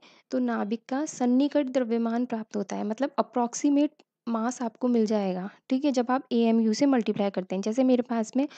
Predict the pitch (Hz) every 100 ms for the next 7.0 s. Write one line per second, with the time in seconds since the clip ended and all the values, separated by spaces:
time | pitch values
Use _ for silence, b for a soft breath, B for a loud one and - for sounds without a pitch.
0 | B B B - 220 - 240 262 269 269
1 | 285 240 233 - 262 254 254 - 240 262
2 | 247 233 226 339 - _ _ _ _ _
3 | - 233 - - 214 - - _ _ _
4 | _ _ _ _ _ _ _ _ _ _
5 | _ _ _ _ _ _ - 226 240 -
6 | 240 220 208 254 262 269 262 277 262